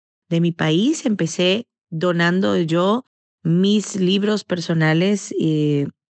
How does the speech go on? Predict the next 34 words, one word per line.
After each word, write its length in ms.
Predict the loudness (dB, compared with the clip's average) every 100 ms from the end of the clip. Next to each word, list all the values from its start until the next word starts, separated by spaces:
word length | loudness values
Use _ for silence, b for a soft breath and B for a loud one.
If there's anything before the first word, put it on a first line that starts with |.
| _ -2
y 460 | 0 2 2 0
los 260 | -4 -2 -2
de 120 | 0
mis 200 | -2 0
hijos, 440 | -2 -2 -4 -4 -10 _ _ _ _
y 440 | 0 2 4 2 0
pues 180 | -2
de 80 | 0
ahí 160 | 0 0
surgió 400 | -2 -4 -2 0
la 120 | 0
primer 320 | 0 0 2
biblioteca 580 | 2 2 0 -2 -4 -6
que, 380 | -4 0 0 -2
que 140 | -4 -4
se 160 | -2
inauguró, 640 | 0 2 2 2 0 -2 -6 _ _ _ _
pero 540 | 0 0 2 2 2
ya 540 | 0 0 2 2 -2 -8 _ -14
continué 1200 | -4 -2 0 2 4 4 2 2 2 2 2 0 -2
pidiendo 680 | 0 2 2 2 0 0 0
a 60 |
través 300 | 0 0 0
de 80 | 2
mis 180 | 2 2
redes 240 | 2 0
sociales, 480 | 0 -2 0 0 -2
que 120 | -4
así 180 | -4 0
me 80 | 0
encuentran, 540 | 0 0 -2 0 0
Vicky 240 | 0 -2 -2
Flores 420 | 0 0 0 -2
Canche, 540 | -2 -2 -2 -2 -4